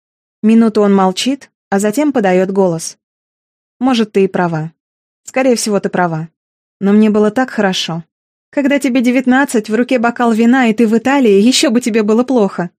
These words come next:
Он улыбается впервые за вечер. «Знаешь, та студия в Риме стала мне домом благодаря ей. В ней было что-то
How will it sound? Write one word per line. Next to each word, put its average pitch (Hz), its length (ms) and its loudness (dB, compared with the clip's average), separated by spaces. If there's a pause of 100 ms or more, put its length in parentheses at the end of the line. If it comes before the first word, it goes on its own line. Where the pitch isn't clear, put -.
(440)
Он 269 160 0
улыбается 226 560 0
впервые 190 420 2
за 208 160 0
вечер. 196 480 -4 (380)
«Знаешь, 214 600 0
та 208 140 -2
студия 208 400 0
в 202 80 -2
Риме 226 300 0
стала 208 260 -2
мне 202 200 2
домом 214 300 0
благодаря 185 440 0
ей. 180 360 -6 (600)
В 196 100 -4
ней 233 140 2
было 247 220 2
что-то 233 640 -4